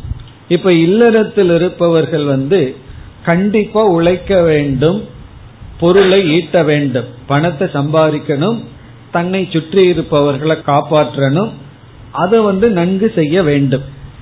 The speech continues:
ஏதோ ஒரு காரணத்தினால அதை அவர்களால் செய்ய முடியல, ஓரளவு தான் பணம் சம்பாதிக்க முடியுதுன்னு வச்சுக்குவோமே. இங்க பணம் சம்பாதிக்கிறது தான் இல்லறத்தினுடைய டியூட்டிங்கிறது மட்டுமல்ல,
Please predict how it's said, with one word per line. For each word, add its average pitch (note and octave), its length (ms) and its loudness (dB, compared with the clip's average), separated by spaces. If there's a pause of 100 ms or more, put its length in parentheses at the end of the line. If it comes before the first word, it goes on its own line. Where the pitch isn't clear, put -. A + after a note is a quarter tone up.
(220)
ஏதோ G3 400 4
ஒரு A#3 300 4
காரணத்தினால E3 1040 0 (120)
அதை E3+ 240 0
அவர்களால் D#3 640 0
செய்ய E3 260 0
முடியல, D3 300 0
ஓரளவு F3 800 4
தான் F3 200 -2
பணம் D#3 280 -2
சம்பாதிக்க C#3+ 520 0
முடியுதுன்னு C#3 560 -2
வச்சுக்குவோமே. C3+ 580 -4 (400)
இங்க C3+ 160 0
பணம் D3 320 -2
சம்பாதிக்கிறது E3+ 680 2
தான் F3+ 180 0
இல்லறத்தினுடைய E3 720 2
டியூட்டிங்கிறது D#3 600 0
மட்டுமல்ல, D3 500 -2